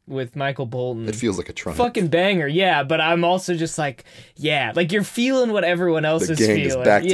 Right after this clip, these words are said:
Speaker 2: together,
Speaker 1: the
Speaker 2: and I feel good about
Speaker 1: Yeah,
Speaker 2: it.
Speaker 1: they're not real. This isn't a real gang, but, like, I'm totally sold,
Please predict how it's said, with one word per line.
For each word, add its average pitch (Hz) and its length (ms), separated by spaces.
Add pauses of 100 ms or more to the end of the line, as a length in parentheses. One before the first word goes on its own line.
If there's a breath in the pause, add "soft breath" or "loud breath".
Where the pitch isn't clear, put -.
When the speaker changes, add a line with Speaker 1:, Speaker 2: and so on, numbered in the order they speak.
Speaker 2:
together, 101 320
Speaker 1:
the 104 80
Speaker 2:
and 87 100
I 98 100
feel 85 260 (120)
good 151 220
about 92 260
Speaker 1:
Yeah, - 140
Speaker 2:
it. 139 60
Speaker 1:
they're 185 100
not 196 340
real. 190 300
This 180 160
isn't 220 180
a 214 60
real 175 480
gang, 151 560
but, 143 320
like, 131 220
I'm 139 240
totally 147 480
sold, 127 580